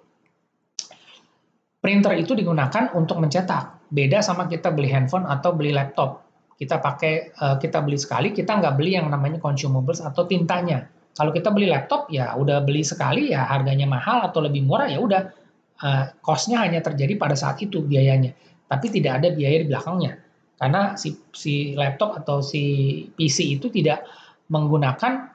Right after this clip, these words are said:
yang namanya tinta. Nah, tapi kalau si printer ini, setelah kita beli printernya, kita juga harus, kita juga harus berhitung.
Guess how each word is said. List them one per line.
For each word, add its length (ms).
yang 160
namanya 240
tinta. 480
Nah, 80
tapi 160
kalau 240
si 160
printer 320
ini, 480
setelah 380
kita 240
beli 180
printernya, 640
kita 160
juga 320
harus, 240
kita 240
juga 220
harus 100
berhitung. 480